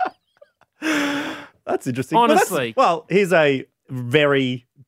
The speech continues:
Speaker 1: terrible, ignorant question.
Speaker 2: Mm.
Speaker 1: 'Cause your dad comes from Ghana.
Speaker 2: Yeah.
Speaker 1: Do they use Lynx Africa in Africa, or do they call it, like, Lynx Australia?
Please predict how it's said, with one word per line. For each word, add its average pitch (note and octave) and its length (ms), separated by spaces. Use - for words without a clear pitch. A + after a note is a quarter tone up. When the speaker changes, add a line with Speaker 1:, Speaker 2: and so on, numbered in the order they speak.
Speaker 1:
terrible, C3 540
ignorant A#2 380
question. C#3 580
Speaker 2:
Mm. B2+ 300
Speaker 1:
'Cause D#3+ 100
your F3 80
dad C#3+ 240
comes B2 220
from G#2 140
Ghana. C3 480
Speaker 2:
Yeah. B2 300
Speaker 1:
Do D#3 80
they E3 120
use D#3+ 220
Lynx C3+ 500
Africa B2+ 520
in B2 200
Africa, C3+ 600
or B2 100
do A#2 80
they A#2 100
call A2+ 240
it, - 80
like, A2 180
Lynx A2+ 240
Australia? G#2+ 560